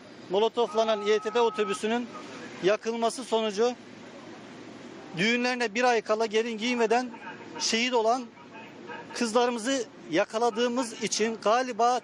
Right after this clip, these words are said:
ödül vermek için çağırdılar. Bu ödül benim için bir madalyadır. Madalyayı almaya gidiyorum. Bu madalya arkadaşlar boynumuza asacağımız madalya değil.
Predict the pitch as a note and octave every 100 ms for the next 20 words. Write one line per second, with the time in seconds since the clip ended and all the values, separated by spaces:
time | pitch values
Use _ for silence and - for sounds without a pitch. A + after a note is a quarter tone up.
0 | - - - G3+ G#3+ A#3+ G#3 G3+ G3 E3
1 | F3 D#3+ G3+ A#3 A#3 A#3+ A#3 - - -
2 | - - - - - - - - - F#3+
3 | B3 A#3 A3 G#3 A#3+ G#3 A3 A#3 A3 G#3
4 | G3+ G3 G3+ A#3 A#3 A3 A3+ A3 - -
5 | F#3+ G#3+ A#3 A3+ A3 G3+ G3+ A3+ A3 A3+
6 | A3+ A#3 - - - - - - - F3
7 | A#3+ B3 B3+ A#3+ A#3+ A3+ G#3+ A#3 A3+ A#3
8 | A3 G#3 - - - - - F#3 A3 A#3
9 | A3 G#3+ A3+ A3 A3+ G3+ G#3+ G#3 G3+ G3+
10 | A#3+ A#3